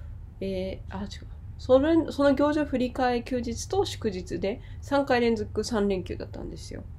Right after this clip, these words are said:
まあ、つまり三連勤なんですけど。で、その行事に伴って、なんかお休みとかがあっ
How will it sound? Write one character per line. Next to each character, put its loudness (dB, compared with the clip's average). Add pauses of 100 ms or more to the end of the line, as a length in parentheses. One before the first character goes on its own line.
(680)
ま 0
あ、 -10
つ -6
ま 2
り -4
三 -2
連 0
勤 -8
な -8
ん -8
で -10
す -14
け -14
ど。 -12 (540)
で、 -2 (360)
そ -4
の 4
行 8
事 4
に 4
伴 4
っ -2
て、 0
な -6
ん -8
か -8
お 0
休 2
み 2
と -2
か -6
が -8
あ -10
っ -14